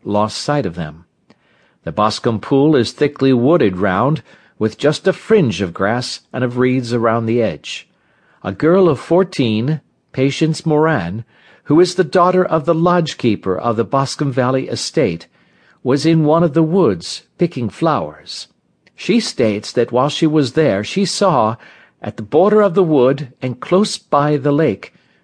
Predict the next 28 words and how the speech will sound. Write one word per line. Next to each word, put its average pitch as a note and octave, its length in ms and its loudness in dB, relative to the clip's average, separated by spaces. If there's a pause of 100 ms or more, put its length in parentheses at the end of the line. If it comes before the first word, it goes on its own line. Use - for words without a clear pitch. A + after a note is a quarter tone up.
(140)
Mister E3+ 320 -2
McCarthy D#3 640 0
and C3 140 -2
his C3+ 120 -2
son, A2 440 0 (420)
and F2 140 -10
that G#2 160 -6
they A#2 140 0
appeared D3+ 420 0
to D#3+ 60 -6
be D#3 140 2
having B2+ 520 -2
a B2+ 100 -2
violent C3 640 -2
quarrel. G#2+ 540 -2 (640)
She A#2+ 220 -2
heard C#3+ 300 2
Mister C#3 280 -2
McCarthy C3 540 0
the A2 220 -2
elder B2+ 640 0 (180)
using D#3 380 2
very E3+ 420 2
strong F3+ 540 0
language E3 720 -2
to A2 160 0
his G2+ 200 -2
son, D3 460 -2